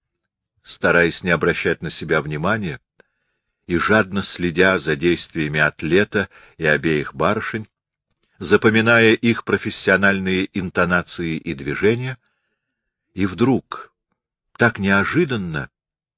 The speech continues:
так нестерпимо живо, воображая пробор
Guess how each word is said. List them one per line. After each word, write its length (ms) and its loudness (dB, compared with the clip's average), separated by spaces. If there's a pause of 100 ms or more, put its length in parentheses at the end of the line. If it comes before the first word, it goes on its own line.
(400)
так 400 2 (100)
нестерпимо 760 2
живо, 440 4 (220)
воображая 880 2
пробор 680 2